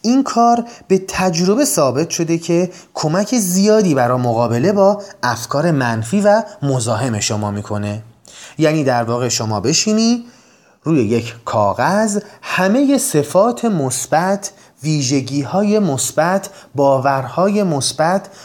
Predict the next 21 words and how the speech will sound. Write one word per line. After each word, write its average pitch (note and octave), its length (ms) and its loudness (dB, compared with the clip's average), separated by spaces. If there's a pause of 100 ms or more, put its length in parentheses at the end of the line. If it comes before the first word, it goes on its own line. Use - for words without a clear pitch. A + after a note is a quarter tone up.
(140)
نقاط E3+ 560 0
قوتت A#3 680 0
رو G#3 100 2
روی F3+ 220 4
کاغذ E3+ 560 0 (280)
همه G3+ 400 0
رو C#4+ 160 4
لیست A#3+ 500 4
بکنی، A2+ 480 -4 (220)
حتی E4+ 480 0
کوچکترینش B2+ 880 -4
رو. G#2+ 280 -6 (340)
به F3+ 100 2
طور A#3 220 2
مثال، G#3 400 0 (180)
مثلاً E3+ 360 -2
شما G3+ 240 -4
دستخط D#3+ 680 -4
خیلی B2 320 -2
خوبی A#2 280 -2
داری، A2 400 -4